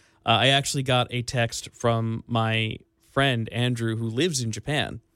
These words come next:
uh, and he said, "The construction of the castle required, uh, the local forging of metal nails from the nearby village of Matsubara, which went on to be called Matsubara nails.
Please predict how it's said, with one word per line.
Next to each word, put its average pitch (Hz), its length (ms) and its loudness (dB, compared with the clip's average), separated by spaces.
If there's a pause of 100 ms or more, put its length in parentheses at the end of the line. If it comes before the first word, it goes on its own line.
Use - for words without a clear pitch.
(540)
uh, 117 420 2
and 131 140 -2
he 139 80 -2
said, 127 500 0 (800)
"The 147 100 6
construction 190 460 0
of 220 40 -2
the 175 80 -4
castle 139 480 2
required, 120 960 -2 (640)
uh, 117 360 2
the 127 120 -2
local 139 580 -2
forging 127 560 -2
of 113 180 -4
metal 120 320 0
nails 127 420 0
from 127 120 -4
the 120 60 0
nearby 120 340 0
village 113 420 -4
of 110 160 -4
Matsubara, 113 840 0
which - 160 -10
went 120 100 0
on 113 120 0
to 117 60 -8
be 117 80 -4
called 110 280 0
Matsubara 110 500 -4
nails. 117 460 -4